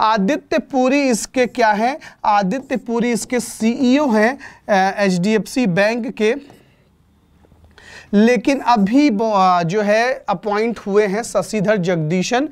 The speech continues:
जो आदित्य पुरी जी का स्थान लेंगे। ये अभी नए सीईओ and एमडी बने हुए हैं। हसमुख भाई पारिक की बात की जाए तो हसमुख भाई पारिक जो है फाउंडर थे,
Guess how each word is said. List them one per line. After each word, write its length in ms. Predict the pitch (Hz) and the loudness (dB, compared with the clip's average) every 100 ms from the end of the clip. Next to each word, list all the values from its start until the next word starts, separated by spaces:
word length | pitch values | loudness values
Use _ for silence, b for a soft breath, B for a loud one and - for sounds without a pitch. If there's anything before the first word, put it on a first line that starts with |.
| B B B 151 | B B B 0
जो 120 | 226 | 4
आदित्य 380 | 208 190 226 233 | 4 2 -2 -4
पुरी 300 | - 190 208 | 0 2 2
जी 160 | 202 | 0
का 180 | 202 208 | 0 0
स्थान 320 | 202 190 185 | 0 -2 0
लेंगे। 300 | 190 190 208 | 0 -2 -2
ये 360 | 240 156 180 220 | -2 0 0 0
अभी 340 | 175 160 185 | 0 -2 0
नए 340 | 196 165 175 202 | 0 0 0 -2
सीईओ 640 | - 190 190 180 190 - | -6 -4 0 2 2 2
and 160 | 175 190 - | -2 -2 -2
एमडी 360 | 165 156 165 | -2 0 0
बने 300 | 156 147 151 | 0 0 0
हुए 220 | 135 147 147 | -2 -2 -2
हैं। 280 | 143 143 139 B B B B 226 | -2 -6 -8 B B B B 0
हसमुख 500 | 247 - 269 311 359 | 0 2 2 2 0
भाई 300 | 254 247 285 | 0 0 0
पारिक 460 | - 226 226 262 | 0 0 0 -2
की 120 | - | -2
बात 300 | 233 202 220 | 0 2 0
की 160 | 220 233 | -2 -4
जाए 180 | 185 185 | 0 0
तो 120 | 226 | 0
हसमुख 380 | 208 - 220 233 | -2 -2 -6 -4
भाई 320 | 180 190 220 | 0 0 0
पारिक 520 | 220 - 190 190 220 - | -6 -2 0 0 -4 -8
जो 220 | 180 180 | -6 -4
है 260 | 175 185 233 B B _ - | -2 -2 -4 B B _ -2
फाउंडर 600 | 214 233 262 262 302 277 220 | 0 0 0 2 2 2 -2
थे, 140 | 196 | -4